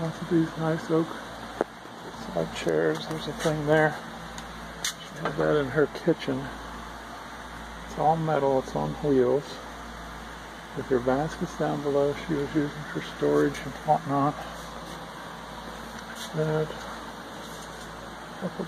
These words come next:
chairs. This furniture is all just like new. Alright. Mirrors. All trees. Dark more chairs. Several fountains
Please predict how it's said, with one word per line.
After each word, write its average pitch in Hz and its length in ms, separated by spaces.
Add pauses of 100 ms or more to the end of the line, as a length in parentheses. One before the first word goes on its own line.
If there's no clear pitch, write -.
chairs. 151 300
This - 160
furniture 147 500
is 131 160
all 139 200
just - 200
like 64 240
new. - 160 (1800)
Alright. 143 360 (920)
Mirrors. 165 360 (1300)
All 170 300
trees. 151 480 (2500)
Dark 151 280 (100)
more 135 180 (160)
chairs. 165 340 (1000)
Several 143 380 (340)
fountains 147 480